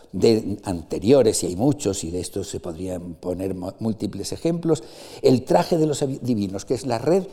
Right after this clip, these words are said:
vamos, prohibidísimo, proscritísimo, si se puede decir, y, y es... Eh, Mm, y es uno de los motivos por los cuales esta diosa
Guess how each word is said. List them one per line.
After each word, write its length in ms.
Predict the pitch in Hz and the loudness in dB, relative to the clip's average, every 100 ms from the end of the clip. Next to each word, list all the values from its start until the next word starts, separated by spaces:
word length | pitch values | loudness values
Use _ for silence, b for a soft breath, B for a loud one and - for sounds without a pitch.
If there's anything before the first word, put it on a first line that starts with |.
| B - | B 2
vamos, 320 | 131 107 - - | 4 2 -4 -10
prohibidísimo, 1040 | - 123 113 113 104 120 175 - 110 95 95 - | -2 4 6 6 4 2 2 0 -4 -6 -6 -2
proscritísimo, 1200 | 117 113 - - 117 110 156 139 - 95 90 98 | 0 0 -2 -8 -6 -4 -6 -8 -10 -14 -12 -12
si 80 | |
se 180 | 101 113 | -10 -6
puede 220 | 104 113 | 0 2
decir, 400 | 110 104 - 98 - B B B | 2 -2 -6 -10 -14 B B B
y, 140 | 110 | 0
y 320 | 113 107 110 | 0 0 2
es... 300 | 131 135 - - | 2 2 -4 0
Eh, 420 | 127 117 107 98 B B - | 2 2 2 -2 B B -18
Mm, 200 | 113 104 - | -14 -12 -8
y 160 | 120 135 | 0 0
es 200 | 139 - | 0 2
uno 260 | 180 175 160 | 2 6 6
de 60 | |
los 160 | 160 147 | 4 2
motivos 340 | 151 156 139 | 0 2 0
por 140 | 139 135 | 0 -4
los 160 | 123 | -2
cuales 360 | - 131 135 - | 2 2 2 -2
esta 280 | 160 - 156 | -4 0 0
diosa 480 | 135 139 131 139 | 2 0 0 -2